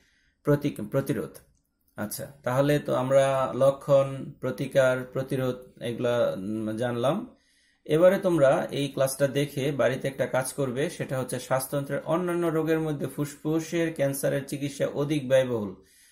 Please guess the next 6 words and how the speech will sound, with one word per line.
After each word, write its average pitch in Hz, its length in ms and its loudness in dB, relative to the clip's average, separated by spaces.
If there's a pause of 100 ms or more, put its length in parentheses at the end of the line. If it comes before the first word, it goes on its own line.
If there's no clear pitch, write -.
(140)
ব্যাখ্যা 127 240 2
করো। 95 300 -10 (800)
আমাদের 135 360 0
যে 147 100 2
শ্বাসতন্ত্র 143 640 2
আছে 165 420 6